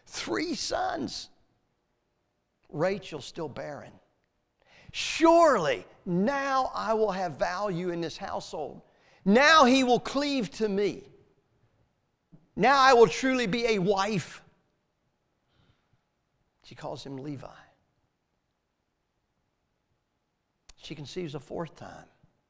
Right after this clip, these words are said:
But something happened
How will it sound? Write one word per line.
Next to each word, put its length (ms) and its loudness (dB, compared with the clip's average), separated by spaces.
But 140 -10
something 540 -6
happened 840 -16